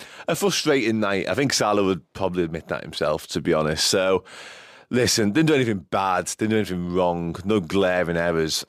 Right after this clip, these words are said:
I'd give him, like, a six point five, just an okay performance from Salah, personally, nothing to write home about. He'll have better nights. Um, we'll come on to, we'll go Diogo Jota.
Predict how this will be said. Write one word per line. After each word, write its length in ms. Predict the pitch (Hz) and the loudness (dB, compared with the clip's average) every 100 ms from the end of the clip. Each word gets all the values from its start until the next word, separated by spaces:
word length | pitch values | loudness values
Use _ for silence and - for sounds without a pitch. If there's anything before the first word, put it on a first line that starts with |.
| - | -14
I'd 100 | - | -4
give 160 | 104 | -2
him, 60 | 101 | -2
like, 140 | 92 | -2
a 40 | 82 | -2
six 280 | - 92 - | -4 -4 -2
point 180 | 107 107 | -2 -2
five, 560 | - 90 95 101 110 | -2 -2 0 -2 -4
just 160 | - 101 | -10 -10
an 80 | 101 | -4
okay 440 | 92 92 - 92 90 | -2 -2 -2 -2 -2
performance 560 | 87 - 90 87 90 | -6 0 2 2 0
from 100 | 85 | -4
Salah, 400 | 85 90 85 85 | -4 -2 2 0
personally, 540 | 85 90 87 85 87 85 | 0 0 2 0 -2 -2
nothing 300 | 87 - 87 | -2 -4 -8
to 100 | 82 | -4
write 180 | 82 78 | -2 0
home 220 | 95 104 | 0 2
about. 400 | 101 101 95 - - - _ | 2 2 0 -2 -12 -20 _
He'll 140 | 101 90 | -2 -2
have 160 | 82 | -2
better 240 | 85 - 82 | -4 -6 -6
nights. 560 | 78 76 - - - - | -6 -8 -4 -2 -2 -2
Um, 500 | 107 107 107 107 107 _ - - - - | -2 0 2 0 -2 _ -16 -16 -20 -6
we'll 100 | 104 | -4
come 200 | - 156 | 0 0
on 220 | 147 143 | 2 0
to, 420 | - 160 147 113 | 0 2 4 4
we'll 140 | 95 123 | 2 2
go 160 | 214 | 2
Diogo 280 | 160 180 151 | 4 4 4
Jota. 480 | 127 127 113 104 | 4 0 2 -2